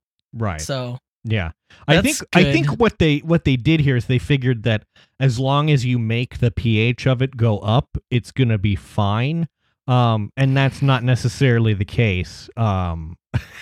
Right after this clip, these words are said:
Speaker 1: because
Speaker 2: wanna
Speaker 1: the
Speaker 2: read the
Speaker 1: things
Speaker 2: copy on the back of their bottle. Um,
Speaker 1: Yeah.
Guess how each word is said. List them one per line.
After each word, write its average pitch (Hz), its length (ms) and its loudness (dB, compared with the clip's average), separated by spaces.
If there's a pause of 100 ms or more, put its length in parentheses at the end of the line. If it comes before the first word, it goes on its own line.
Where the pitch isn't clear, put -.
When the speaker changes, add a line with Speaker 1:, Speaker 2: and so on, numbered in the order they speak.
(1300)
Speaker 1:
because - 180 4
Speaker 2:
wanna 320 120 4
Speaker 1:
the - 20 2
Speaker 2:
read 247 140 2
the 160 120 4
Speaker 1:
things - 120 0
Speaker 2:
copy 190 760 -2 (1160)
on 196 160 0
the 185 80 0
back 175 380 -2
of 180 120 -2
their 165 200 2
bottle. 156 600 -6 (440)
Um, 170 340 0
Speaker 1:
Yeah. 104 420 0